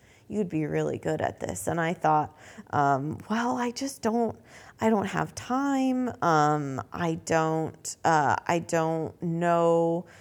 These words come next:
um, I don't wanna be," I, I didn't wanna be a salesperson. I didn't wanna be peddling something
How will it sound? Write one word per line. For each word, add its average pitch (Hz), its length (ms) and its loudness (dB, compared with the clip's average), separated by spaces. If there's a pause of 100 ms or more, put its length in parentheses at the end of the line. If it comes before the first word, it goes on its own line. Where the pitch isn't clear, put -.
(260)
um, 139 720 0 (1160)
I 185 140 2
don't 185 180 8
wanna 180 180 2
be," 180 420 -2
I, 190 120 -4 (200)
I 175 120 0
didn't 170 260 -2
wanna 165 180 -2
be 151 160 -4
a 156 40 -4
salesperson. 135 840 -6
I 139 100 -10
didn't 143 260 -6
wanna 156 200 -4
be 147 220 -6
peddling 151 680 -4
something 123 800 -8